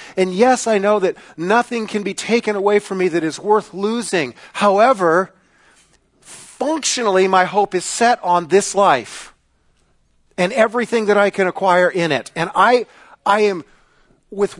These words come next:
white knuckles holding on to the things that I have, and I am striving to,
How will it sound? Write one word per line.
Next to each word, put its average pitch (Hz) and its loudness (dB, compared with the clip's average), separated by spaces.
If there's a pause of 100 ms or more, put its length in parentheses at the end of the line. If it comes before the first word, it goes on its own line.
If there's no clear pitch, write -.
white 285 2
knuckles 262 0
holding 233 2
on 220 4
to 185 -2
the 165 -2
things 180 -2
that 151 0
I 135 0
have, 254 2 (680)
and 202 2
I 190 4
am 190 -6
striving 262 2
to, 180 -2